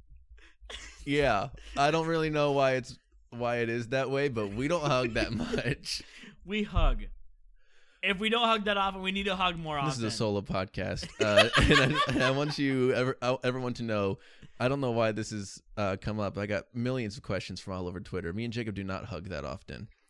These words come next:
Speaker 1: Um, I just want that to be known before he comes
Speaker 2: Kyle.
Speaker 1: back.
Speaker 2: Kyle, we hug all the time. And
Speaker 1: Do you
Speaker 2: if we don't, we need to start
Speaker 1: Do you
Speaker 2: doing
Speaker 1: just
Speaker 2: it.
Speaker 1: hug me while I'm sleeping and I don't know about it, and that's why we hug all the time?
Speaker 2: Every,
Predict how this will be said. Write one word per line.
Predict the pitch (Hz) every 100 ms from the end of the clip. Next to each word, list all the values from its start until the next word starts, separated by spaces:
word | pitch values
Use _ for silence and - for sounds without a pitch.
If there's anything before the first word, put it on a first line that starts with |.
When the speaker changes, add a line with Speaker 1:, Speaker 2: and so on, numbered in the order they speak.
| - _ _ -
Speaker 1:
Um, | 87 82 69 62
I | 95
just | 95
want | 95
that | 82
to | 95
be | 90
known | 78 85
before | - 120
he | 123
comes | - -
Speaker 2:
Kyle. | 85
Speaker 1:
back. | 64 - - _
Speaker 2:
Kyle, | - 98 - - - _ _ _ _ _ _ _ _ _ _ _ -
we | 120 135
hug | 127 113 110 127 _ _ _ _ _ _ _
all | 107 107
the | 98
time. | - - _ _ _ _ _ _ - _ _ _ _ _ _ _
And | 139
Speaker 1:
Do |
you | 160
Speaker 2:
if | 160
we | 196
don't, | 165 139 117 - _ _ _ _ _
we | 120
need | 135 131
to | 123
start | - 127 113
Speaker 1:
Do | 120
you |
Speaker 2:
doing | 127
Speaker 1:
just | 139
Speaker 2:
it. | -
Speaker 1:
hug | 117
me | 113
while | 117 110
I'm | 104
sleeping | - 98 117
and | 104
I | 90
don't | 101 92
know | 95 101
about | 104 110
it, | 120
and | 90 95
that's | 98
why | 104 101
we | 92
hug | 87 95
all | 101
the | 104
time? | 110 123 135 _ _ _ _ _ _ _ -
Speaker 2:
Every, | 139 165 180 196